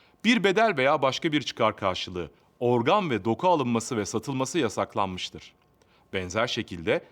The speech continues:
organ ve doku alınması ve verilmesine ilişkin her türlü reklam da yasaktır.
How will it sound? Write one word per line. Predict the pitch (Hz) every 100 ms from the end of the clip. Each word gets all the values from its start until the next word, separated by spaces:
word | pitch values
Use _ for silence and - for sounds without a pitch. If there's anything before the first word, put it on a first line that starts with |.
| _ -
organ | 107 107 170 151
ve | 113
doku | 120 180
alınması | 135 107 98 -
ve | 92
verilmesine | 101 110 113 110 156 160
ilişkin | 107 - 110 90
her | - 175 202
türlü | - 127 113
reklam | 117 147 139 113
da |
yasaktır. | 98 - 87 - - -